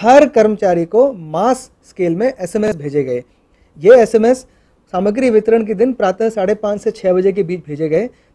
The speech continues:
ताकि मतदान कर्मी अपने घर से निकलने के पूर्व ही यह जान सके कि उसे किस काउंटर में कहाँ आकर के सामग्री लेना है। जो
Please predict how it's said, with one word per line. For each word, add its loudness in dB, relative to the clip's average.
ताकि -4
मतदान -4
कर्मी 0
अपने -8
घर -4
से -2
निकलने -2
के -10
पूर्व -6
ही 0
यह -2
जान -2
सके -4
कि -12
उसे 4
किस -4
काउंटर -4
में -2
कहाँ -6
आकर -6
के -6
सामग्री -8
लेना -8
है। -16
जो 6